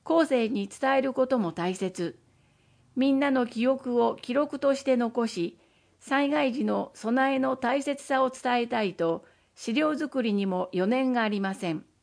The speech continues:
写真が二枚あります。写真一、説明文。梅干しを食べている白内さん。猛暑の中、熱中症予防の梅干しは欠かせません。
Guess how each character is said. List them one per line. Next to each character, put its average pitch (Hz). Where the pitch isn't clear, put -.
写 262
真 311
が 311
二 311
枚 226
あ 175
り 180
ま 190
す。 -
写 240
真 269
一、 240
説 233
明 247
文。 208
梅 277
干 311
し 294
を 285
食 285
べ 269
て 220
い 196
る 185
白 269
内 196
さ 165
ん。 151
猛 294
暑 247
の 214
中、 226
熱 240
中 311
症 294
予 302
防 240
の 185
梅 214
干 254
し 247
は 233
欠 190
か 220
せ 226
ま 208
せ 190
ん。 208